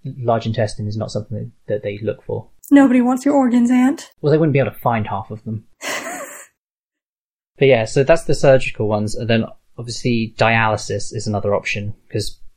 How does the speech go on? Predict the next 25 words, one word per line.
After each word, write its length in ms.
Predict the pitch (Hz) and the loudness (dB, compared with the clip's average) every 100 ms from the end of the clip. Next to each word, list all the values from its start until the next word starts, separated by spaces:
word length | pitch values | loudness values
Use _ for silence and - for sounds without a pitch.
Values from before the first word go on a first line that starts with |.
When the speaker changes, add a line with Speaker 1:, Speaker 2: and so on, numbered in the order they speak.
| _ | _
Speaker 1:
kidney 280 | - 117 113 | -4 -2 -2
failure 360 | 104 107 104 104 | 0 0 0 -2
being 440 | 104 101 104 110 _ _ _ _ | -4 -8 -8 -10 _ _ _ _
kind 180 | - 107 | -6 -4
of 80 | 101 | -2
an 100 | 104 | -2
end 300 | 117 135 135 | 2 2 0
point 360 | - 117 131 180 | 0 0 0 -2
for 180 | - | -4
a 40 | 120 | -2
lot 200 | 113 110 | 0 -2
of, 160 | 107 - - | -4 -10 -8
uh, 180 | 110 104 - _ _ _ | -6 -6 -12 _ _ _
patients 460 | - 104 - 104 - | -2 -2 -2 -6 -6
here, 300 | 104 101 107 - _ - _ _ _ _ | -4 -4 -6 -12 _ -20 _ _ _ _
dialysis 680 | - 110 110 110 - 104 - | 2 2 2 -2 -2 0 0
is 180 | 107 - | 0 0
what 240 | 101 - - | 0 -4 -8
a 60 | |
patient 380 | - 107 98 - | -2 -2 -2 -6
will 100 | 107 | -6
then 300 | 110 110 107 | -2 -2 -2
end 200 | 117 101 | -4 -2
up 160 | 104 - | -2 -2
on, 280 | 101 101 | -6 -6